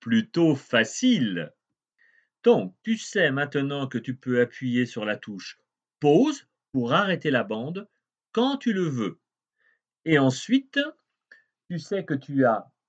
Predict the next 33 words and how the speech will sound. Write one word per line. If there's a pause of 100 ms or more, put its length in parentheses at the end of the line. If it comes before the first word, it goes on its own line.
(120)
huit
secondes (300)
pour
répondre (300)
à
mon
calcul. (260)
Si
tu
réponds
avant
les
huit
secondes,
tu
gagnes
un
point.
Mais
si
je
te
donne
la
réponse,
eh
bien,
bien
sûr,
tu
ne
gagnes
rien.